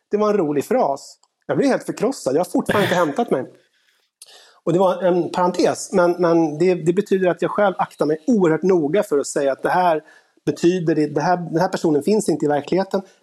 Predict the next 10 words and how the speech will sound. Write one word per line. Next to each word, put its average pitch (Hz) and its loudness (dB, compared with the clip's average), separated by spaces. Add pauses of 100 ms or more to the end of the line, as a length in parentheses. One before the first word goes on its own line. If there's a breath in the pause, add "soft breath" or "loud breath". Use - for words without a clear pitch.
den 135 0
här 143 0
personen 139 0
är 135 4
hundra 147 0
procent 143 -4
eller 135 -4
åttiosju 156 0
procent 151 -2
verklig. 147 -2